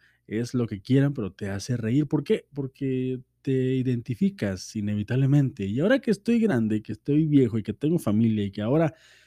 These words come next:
ya no soy el pro-, el niño de ese chiste, ahora soy el protagonista, porque el protagonista es un papá, es porque todo lo platica desde el punto de vista de un papá.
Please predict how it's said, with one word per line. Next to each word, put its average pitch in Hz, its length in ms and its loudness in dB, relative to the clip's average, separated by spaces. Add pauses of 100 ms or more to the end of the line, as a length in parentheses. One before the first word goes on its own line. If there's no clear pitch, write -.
(180)
ya 143 160 4
no 180 120 4
soy 160 220 4
el 151 180 4
pro-, 123 240 -2
el 127 220 2
niño 151 360 4
de 117 120 0
ese 127 160 -4
chiste, 151 460 2 (320)
ahora 127 240 -2
soy 139 220 2
el 135 120 2
protagonista, 113 760 2
porque 95 220 -10
el 90 40 -10
protagonista 95 400 -6
es 120 60 2
un 123 80 -2
papá, 117 360 -4 (360)
es 110 360 -14
porque 110 220 -8
todo 131 220 2
lo 120 120 2
platica 120 500 -4 (300)
desde 107 180 0
el 101 80 -4
punto 120 280 -2
de 92 80 -4
vista 104 240 -4
de 95 80 -6
un 101 60 -6
papá. 110 320 -4